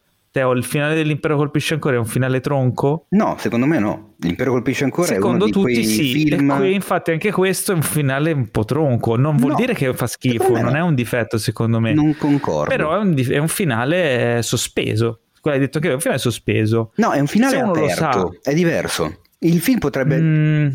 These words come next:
Speaker 2: Dune,
Speaker 1: è so-,
Speaker 2: per
Speaker 1: è
Speaker 2: quanto
Speaker 1: sospeso,
Speaker 2: peccato
Speaker 1: Teo.
Speaker 2: incredibile potrebbe essere, nel caso, ma ci auguriamo tutti che, che non sia così, ehm, Dune potrebbe anche essere un film a sé stante, come parte uno fine.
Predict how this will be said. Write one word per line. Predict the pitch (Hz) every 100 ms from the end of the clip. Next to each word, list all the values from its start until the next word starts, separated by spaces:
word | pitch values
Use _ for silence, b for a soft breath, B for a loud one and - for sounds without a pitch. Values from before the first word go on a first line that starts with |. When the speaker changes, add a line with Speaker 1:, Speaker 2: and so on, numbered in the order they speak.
| - B B
Speaker 2:
Dune, | 151 254 240 139
Speaker 1:
è |
so-, | - -
Speaker 2:
per | 117
Speaker 1:
è |
Speaker 2:
quanto | 147 165 147
Speaker 1:
sospeso, | - 113 107 110
Speaker 2:
peccato | 127 113
Speaker 1:
Teo. | 104 107 110
Speaker 2:
incredibile | 110 104 104 98 113 107 98 95
potrebbe | 98 98 95 92
essere, | 85 73 - 80 107 - _ _ _ _ _ _
nel | - 85
caso, | - 82 73 80 80 73
ma | 78
ci | 78 87
auguriamo | 85 90 87 90 -
tutti | 92 -
che, | 82 82 78 76
che | 85
non | 82 78
sia | 80
così, | 85 76 69 - _ _ b b b b b -
ehm, | 98 98 95 92 92 92 92 90 87 87 87 - -
Dune | 170 311 220
potrebbe | - 117 131
anche | 147 143 143
essere | 147 127 117
un | 110
film | 202 160
a |
sé | 98 107
stante, | - 143 90 85 85
come | 131 127 101
parte | 143 139 117
uno | 143 143 95
fine. | - 113 78